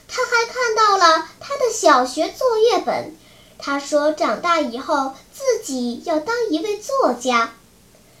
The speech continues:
她觉得这个小女孩太可爱了。她问医生：“那个小女孩到底是谁？”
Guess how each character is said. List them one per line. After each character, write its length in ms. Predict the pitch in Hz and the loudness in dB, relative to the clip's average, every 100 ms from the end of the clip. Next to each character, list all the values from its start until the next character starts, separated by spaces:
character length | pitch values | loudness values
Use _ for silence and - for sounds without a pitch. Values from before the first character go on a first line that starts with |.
| _ - | _ -8
她 160 | 302 | -6
觉 240 | 302 269 277 | -6 -6 0
得 260 | 294 311 | 0 0
这 160 | 320 466 | -2 -4
个 120 | 403 | -4
小 280 | 370 349 392 | -2 0 2
女 180 | 427 349 | 0 -2
孩 440 | - 277 294 381 | 0 4 4 2
太 360 | - 554 539 320 | -6 -6 -4 -4
可 220 | - 262 | -4 -2
爱 320 | 220 233 240 | 2 2 2
了。 260 | 214 156 - - - - | 0 -2 -6 -20 -20 -16
她 180 | - 277 | -8 -4
问 260 | 262 254 | -2 -2
医 120 | 269 269 | -4 -4
生 320 | 277 262 262 _ _ _ - - - | -4 -6 -8 _ _ _ -20 -20 -4
：“那 120 | 480 | -2
个 140 | 466 440 | 0 0
小 220 | 381 440 | 0 0
女 120 | 392 | 2
孩 380 | 302 277 294 381 | 2 4 2 0
到 160 | 554 480 | -2 -2
底 80 | 320 | -2
是 140 | 320 403 | -4 -6
谁？” 400 | 262 240 - | -2 -2 -2